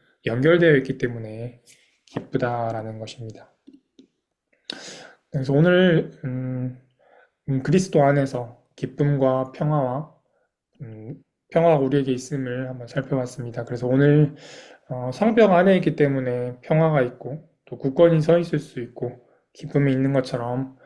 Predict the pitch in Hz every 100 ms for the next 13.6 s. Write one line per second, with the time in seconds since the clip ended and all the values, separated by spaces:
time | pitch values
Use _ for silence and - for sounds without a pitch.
0 | - _ - - 147 156 131 123 117 123
1 | - _ _ _ _ 135 135 143 135 127
2 | 127 143 139 - _ _ - 135 147 165
3 | 143 131 131 147 - 147 135 - 117 120
4 | 135 - _ _ _ - 113 117 135 135
5 | 127 117 113 113 156 185 - _ _ -
6 | 117 113 131 113 113 - 131 - 113 117
7 | - _ _ _ - - - _ - 131
8 | 127 131 131 123 120 117 - _ _ -
9 | - - - - - - - 170 170 170
10 | 156 139 156 - _ _ _ 147 135 135
11 | 131 135 131 147 - _ _ _ _ -
12 | 151 175 175 160 170 185 180 156 147 135
13 | 131 127 120 123 127